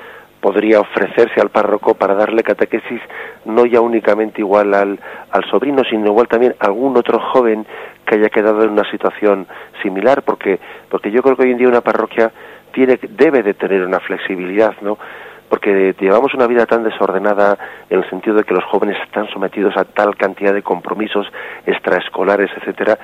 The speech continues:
que yo creo que debe, que es muy hermoso que en una parroquia asista alguna persona que, que se ofrezca a acoger a las personas sueltas que no han podido encajar en esos horarios generales, ¿no? Entonces, que usted pueda hablar al párroco y decirle, "Pero mire usted,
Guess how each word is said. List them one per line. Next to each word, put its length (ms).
que 120
yo 140
creo 240
que 140
debe, 180
que 140
es 120
muy 140
hermoso 380
que 100
en 60
una 100
parroquia 400
asista 440
alguna 260
persona 440
que, 280
que 100
se 120
ofrezca 480
a 60
acoger 480
a 80
las 200
personas 480
sueltas 400
que 100
no 100
han 120
podido 340
encajar 400
en 80
esos 260
horarios 320
generales, 540
¿no? 160
Entonces, 240
que 60
usted 180
pueda 180
hablar 160
al 80
párroco 260
y 60
decirle, 260
"Pero 140
mire 120
usted, 220